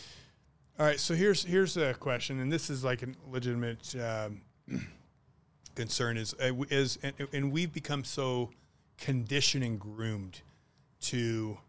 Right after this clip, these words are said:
you know, tap. You know, don't carry a wallet, don't carry cards. And, and again, that's where we don't wanna go because that's, that's dangerous.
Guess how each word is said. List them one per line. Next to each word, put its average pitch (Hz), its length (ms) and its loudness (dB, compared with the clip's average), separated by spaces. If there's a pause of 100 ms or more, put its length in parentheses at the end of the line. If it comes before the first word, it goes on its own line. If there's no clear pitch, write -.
(1700)
you 120 120 -6
know, 95 260 -6 (680)
tap. 113 440 -2 (480)
You 117 60 -8
know, 117 100 -4
don't 120 260 -4
carry 120 240 -2
a 117 60 0
wallet, 113 520 2
don't 117 200 -6
carry 117 300 -2
cards. 113 720 -2 (380)
And, 135 140 -2
and 127 100 0
again, 127 200 2
that's 117 200 -2
where 123 100 2
we 117 140 0
don't 117 360 -2
wanna 110 160 0
go 101 160 0
because 107 240 -2
that's, 110 220 -2
that's - 380 -4
dangerous. 113 680 -2